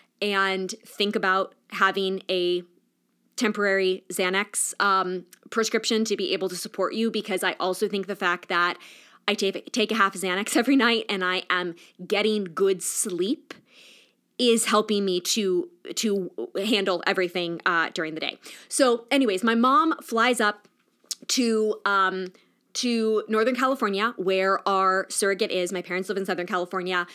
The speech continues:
This has been planned for a long time, that we were going out for our, um, twenty-week, five-month anatomy scan, um, which I, I guess is supposed to be a big milestone. I'll share kind of in a minute. I'm like, "I'm not exactly sure why this is such a big milestone, but people tell you it's a big milestone." So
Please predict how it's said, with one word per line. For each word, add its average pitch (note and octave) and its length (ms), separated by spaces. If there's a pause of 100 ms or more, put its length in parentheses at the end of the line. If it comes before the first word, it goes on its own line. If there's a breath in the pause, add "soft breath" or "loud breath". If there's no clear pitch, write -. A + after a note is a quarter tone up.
(480 loud breath)
This A#3+ 160
has B3+ 80
been A3+ 140
planned A#3+ 260
for A3+ 80
a G#3+ 60
long A#3 260
time, B2 340
that F3+ 180
we F3 80
were F3 40
going A3+ 220
out A3+ 160
for G#3 240
our, F#3 420
um, E3+ 460 (440)
twenty-week, G#3 460
five-month F#3 640
anatomy B3+ 360
scan, A#3 680
um, F3 420
which F3+ 220
I, E3 160
I - 80 (100)
guess F3 220
is F3 100
supposed F3 300
to F#3 40
be E3+ 200
a - 40
big E3 380 (240 loud breath)
milestone. A3+ 800
I'll E3+ 200 (200)
share A#3+ 240
kind A#3+ 140
of G3+ 60
in G3+ 100
a F#3+ 40
minute. G#3 240
I'm G3+ 100
like, A3 140
"I'm B3 60
not G#4+ 100
exactly B3 320
sure G#3+ 160
why D#3+ 240
this C#4 160
is E4 80
such E4 160
a E4+ 60
big E4 160
milestone, D#4 500
but G#3+ 220 (160)
people C4+ 340
tell C#4 240
you F#3 220
it's G3 100
a G#3+ 60
big F#3+ 160
milestone." E3+ 500
So G3+ 220